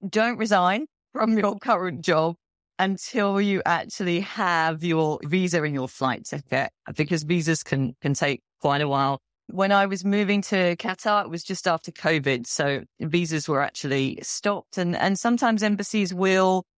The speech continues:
reach a quota and they would just stop issuing visas and you could be delayed by a month or two for that. There could be a lot of unknowns. So don't resign from your job until you're almost here, I would say. And yeah, if you factor that in,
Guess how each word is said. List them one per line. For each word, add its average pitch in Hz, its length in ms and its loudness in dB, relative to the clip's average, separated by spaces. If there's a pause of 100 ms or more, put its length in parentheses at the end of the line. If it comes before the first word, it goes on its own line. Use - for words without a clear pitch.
(160)
reach 196 220 0
a 202 40 -2
quota 214 380 0
and 170 140 0
they 170 80 2
would 165 140 -2
just 170 140 -4
stop - 240 -4
issuing 170 340 -2
visas 170 380 0
and 165 160 0
you 156 120 -2 (220)
could 233 120 0
be 170 100 0
delayed 135 520 0
by 143 320 0 (160)
a 175 60 2
month 156 280 -2
or 151 80 -2
two 143 280 -4
for 160 100 0
that. 139 280 -2 (200)
There 165 80 -6
could 175 140 -6
be 190 80 0
a 180 40 2
lot 170 180 0
of 151 80 -2
unknowns. 143 560 -2 (380)
So 208 500 4
don't 262 220 0
resign 214 260 0
from 190 160 -4
your 180 80 0
job 165 220 2
until 170 260 0
you're 151 380 0 (160)
almost 180 360 0
here, 185 340 0 (160)
I - 120 0
would 180 140 -4
say. 175 380 0 (300)
And 247 320 4
yeah, 415 380 0
if - 180 -2
you 320 100 -4
factor - 500 -4
that 233 220 0
in, 202 460 0